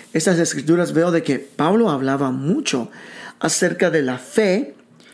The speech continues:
y de la fe o, o de la justificación de la fe en Jesucristo, y que no había más una justificación, ah, para nadie, ya sea judío ni gentil, ah,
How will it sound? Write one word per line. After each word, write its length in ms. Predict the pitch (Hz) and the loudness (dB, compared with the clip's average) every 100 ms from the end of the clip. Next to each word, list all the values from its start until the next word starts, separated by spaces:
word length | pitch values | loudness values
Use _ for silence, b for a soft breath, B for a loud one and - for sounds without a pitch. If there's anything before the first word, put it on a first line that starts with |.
| B B - | B B -4
y 140 | 151 | 0
de 120 | 156 139 | 2 0
la 140 | 135 | 0
fe 560 | 139 - 185 185 - - _ _ _ - | -2 2 2 2 -4 -16 _ _ _ -4
o, 340 | 143 135 - | -2 0 0
o 60 | 139 | 0
de 100 | 135 | 0
la 100 | 127 | -2
justificación 840 | 147 139 147 - 127 131 214 247 | -4 -4 -4 -2 -2 0 2 2
de 80 | 175 | 0
la 140 | 131 | -2
fe 380 | - - 170 233 B B B B _ | -4 -4 -4 -6 B B B B _
en 360 | - 202 220 190 | 0 2 2 0
Jesucristo, 1000 | 170 185 - - 175 180 156 - - B B B B | 0 0 0 0 2 0 0 -6 -8 B B B B
y 60 | - | -6
que 140 | 151 | -2
no 320 | 143 151 175 196 | 2 2 4 4
había 280 | 190 202 | 2 2
más 520 | 175 185 - 151 - B B B - | 2 0 0 -2 -4 B B B -4
una 260 | 175 185 180 170 160 | 0 0 0 -4 0
justificación, 800 | 208 208 175 160 143 170 151 151 B B B B _ | 0 2 0 0 0 2 0 -2 B B B B _
ah, 360 | - 135 127 120 | -2 -2 -2 -2
para 220 | 156 143 139 | 0 0 2
nadie, 440 | 175 254 139 - - _ | 2 2 -2 -6 -16 _
ya 180 | 208 135 | -6 -2
sea 380 | - 139 131 151 B B B | 0 -2 -2 -6 B B B
judío 460 | - 151 151 202 180 | -4 0 2 2 2
ni 200 | 170 214 | 2 2
gentil, 460 | 180 156 143 175 B B B B B _ - | 2 0 0 -2 B B B B B _ -6
ah, 420 | 135 131 123 - | -4 -4 -4 -6